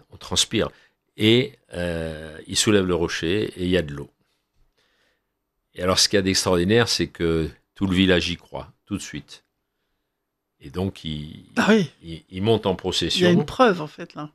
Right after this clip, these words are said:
Speaker 2: <laughs>
Speaker 1: Il monte en procession et puis il voit la source. Euh, alors que pour, pour la, pour la, comment dire, l'apparition de Marie, il y a, il, il, il, elle n'a pas laissé de preuve de son, de son apparition.
Speaker 2: C'est vrai.
Speaker 1: Voilà, alors que Joseph, il y a,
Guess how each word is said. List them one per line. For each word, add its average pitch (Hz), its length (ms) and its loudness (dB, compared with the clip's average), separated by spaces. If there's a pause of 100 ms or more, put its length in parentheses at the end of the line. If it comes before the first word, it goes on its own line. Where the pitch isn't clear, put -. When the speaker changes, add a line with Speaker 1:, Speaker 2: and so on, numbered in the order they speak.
(160)
Speaker 2:
<laughs> - 240 -8
Speaker 1:
Il 87 80 -8
monte 104 240 2
en 95 80 2
procession 101 840 0
et 78 100 0
puis 85 140 -8
il 82 60 -4
voit 85 120 2
la 92 100 4
source. - 400 -4 (540)
Euh, - 100 -12 (200)
alors 95 240 -2
que 110 80 0 (280)
pour, 113 220 -4
pour 104 200 -2
la, 76 840 0 (180)
pour 87 200 -2
la, 73 460 0
comment 85 160 -4
dire, 85 220 0 (300)
l'apparition 92 400 0
de 95 60 0
Marie, 92 320 0
il 127 180 0
y 95 80 2
a, - 20 -2 (260)
il, 101 60 -20
il, 92 1080 -14
il, 90 60 -14 (340)
elle 90 80 -12
n'a 87 80 -6
pas 110 120 0
laissé 101 240 2
de - 60 -6 (200)
preuve 110 300 2
de 80 140 -6
son, 80 280 -4
de 82 120 -6
son 87 200 -4
apparition. 80 520 -4 (180)
Speaker 2:
C'est 226 120 4
vrai. 180 280 2 (140)
Speaker 1:
Voilà, 87 320 -2
alors 82 160 -4
que 95 80 -4
Joseph, 92 400 2
il - 20 0
y - 40 2
a, 76 320 -4